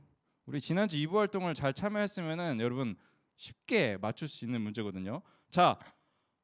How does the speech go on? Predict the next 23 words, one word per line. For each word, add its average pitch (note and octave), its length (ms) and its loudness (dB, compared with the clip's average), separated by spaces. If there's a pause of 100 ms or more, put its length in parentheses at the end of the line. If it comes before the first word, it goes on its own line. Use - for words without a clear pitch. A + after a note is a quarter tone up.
(800)
우리 E3+ 600 6 (400)
왼쪽 F3 600 4
위에부터 C#3+ 960 4 (140)
해서 F3 520 2
여기 G3 280 4
이름도 B3 340 4
다 F#3+ 180 2
나와 F3 280 8
있어요. D3+ 520 4 (400)
이거 E3 340 2
근데 C4 360 10 (260)
가장 G#3 260 6
관건은 G#3 440 8
뭐냐? D3+ 420 6 (300)
이 E3+ 140 -2
밑에 C#3+ 340 2
있는 F3 240 4
선생님들이 E3+ 520 0
이름이 C3 240 2
안 G#2 120 0
나와 G2+ 140 -2
있거든요, F#2 440 -8
지금. - 260 -12